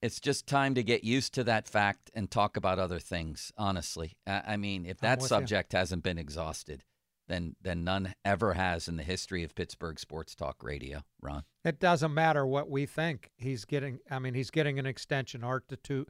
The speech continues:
Speaker 2: Art the second has said that.
Speaker 1: Yeah. Well, I mean, it does.
Speaker 2: I mean, I, I don't like it either, but it's not gonna change
Speaker 1: But there's
Speaker 2: what
Speaker 1: nothing more to,
Speaker 2: reality.
Speaker 1: do you have anything more to say about it?
Speaker 2: No.
Speaker 1: We talked about it for three hundred and sixty-five days in a row.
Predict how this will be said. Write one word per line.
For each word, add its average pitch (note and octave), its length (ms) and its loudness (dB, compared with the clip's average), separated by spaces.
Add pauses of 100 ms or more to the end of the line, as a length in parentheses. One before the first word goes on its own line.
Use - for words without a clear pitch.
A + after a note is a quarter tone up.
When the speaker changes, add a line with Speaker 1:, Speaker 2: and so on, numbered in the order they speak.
(260)
Speaker 2:
Art F#3 180 8
the G3 140 2
second D#3 420 2
has C3+ 160 -2
said A#2 280 -4
that. G2+ 160 -14 (180)
Speaker 1:
Yeah. B2 240 -2 (680)
Well, C#3+ 120 6
I B2 40 6
mean, A#2+ 160 4
it G#2+ 120 0
does. B2+ 460 6
Speaker 2:
I E3 60 0
mean, E3 240 4
I, E3 240 6
I F3+ 140 10
don't F3+ 180 8
like E3 240 6
it D#3 80 6
either, E3 440 8
but C3+ 200 -2 (420)
it's - 160 -10
not E3 200 4
gonna C#3 120 -2
change D#3+ 260 6
Speaker 1:
But D#3 60 4
there's C#3 140 6
Speaker 2:
what D#3 80 4
Speaker 1:
nothing D3 300 6
more C3+ 140 8
to, D#3+ 40 10
Speaker 2:
reality. D#3+ 500 8
Speaker 1:
do B2 60 2
you A#2+ 60 6
have A#2+ 80 6
anything C3 340 4
more B2+ 160 8
to A#2 60 6
say C3+ 240 6
about G#3 240 6
it? D#4 120 0
Speaker 2:
No. F#3+ 280 4
Speaker 1:
We C3+ 80 6
talked G3 320 4
about A#2 260 6
it - 100 -8
for A#2+ 120 -2
three C#3+ 180 -2
hundred C3 300 4
and A2 80 0
sixty-five A2+ 640 2
days A#2+ 300 2
in G#2 40 0
a G2+ 60 0
row. D#3 300 2